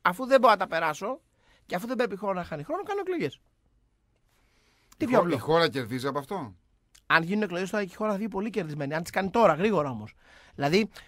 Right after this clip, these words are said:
Speaker 1: κατά τη γνώμη μου, αν
Speaker 2: Φλερτ με
Speaker 1: περάσει,
Speaker 2: το Πασόκ,
Speaker 1: αν
Speaker 2: του
Speaker 1: περάσει
Speaker 2: σύριζα, δεν
Speaker 1: εικοστή
Speaker 2: βλέπεις;
Speaker 1: Φεβρουαρίου
Speaker 2: Μμμ.
Speaker 1: και δεν έχει κλείσει η αξιολόγηση και δεν κάνει ο Τσίπρας εκλογές, παιδιά, σας το λέω να το έχετε κρατημένο αυτό που σας λέω, κρατήστε το ηχητικό να το παίζετε.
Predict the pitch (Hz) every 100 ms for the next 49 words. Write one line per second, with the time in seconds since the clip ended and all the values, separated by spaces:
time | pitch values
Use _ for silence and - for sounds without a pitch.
0 | - - 160 160 185 233 226 175 190 214
1 | 180 165 156 - 175 202 240 220 196 214
2 | 247 165 - 131 190 165 165 254 254 220
3 | 214 202 202 220 151 117 - 98 175 175
4 | 226 240 233 - 214 220 202 165 170 160
5 | 156 151 147 185 254 _ _ _ _ _
6 | - - 160 202 190 233 240 196 - 214
7 | 214 180 170 147 180 190 160 139 151 180
8 | 175 - 170 202 196 185 190 165 147 147
9 | 156 190 175 151 170 180 160 185 - 160
10 | - 208 185 160 170 160 - 208 190 156
11 | 147 139 139 214 254